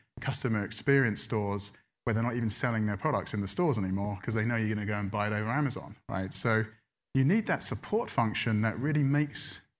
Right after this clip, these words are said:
a digital organization function and happen. It has to be, things have to be paid for, things have to be procured. And this is how this fits into play. And then finally, um, we talk about the neural system,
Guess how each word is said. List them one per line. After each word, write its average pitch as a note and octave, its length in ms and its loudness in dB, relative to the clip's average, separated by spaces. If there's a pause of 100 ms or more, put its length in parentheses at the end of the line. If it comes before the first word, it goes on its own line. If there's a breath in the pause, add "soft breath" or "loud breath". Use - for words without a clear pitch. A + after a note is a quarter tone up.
(140)
a G#2+ 100 -4
digital C3+ 440 0
organization A2 600 0
function A#2 500 -6
and G2+ 120 -2
happen. G#2+ 400 -2
It - 100 -12
has A2+ 160 -6
to - 120 -6
be, A2 180 -2
things C#3 320 0
have A#2 140 -6
to A2+ 80 -4
be G#2 100 0
paid B2 320 2
for, E2 300 -10
things B2 240 -8
have G#2+ 120 -6
to A#2 80 -6
be G2+ 140 -2
procured. G2+ 540 -4 (640)
And A2 180 2
this C#3+ 140 2
is C#3 80 -2
how B2 140 4
this G#2+ 140 -2
fits - 280 -4
into G2 180 -2
play. F#2+ 360 0 (360)
And C#3 80 6
then C3+ 100 6
finally, C#3 760 2 (180)
um, G#2+ 200 2
we A2 80 2
talk - 240 0
about G#2+ 380 2 (460)
the A#2 80 0
neural C#3 360 2
system, G2+ 520 -2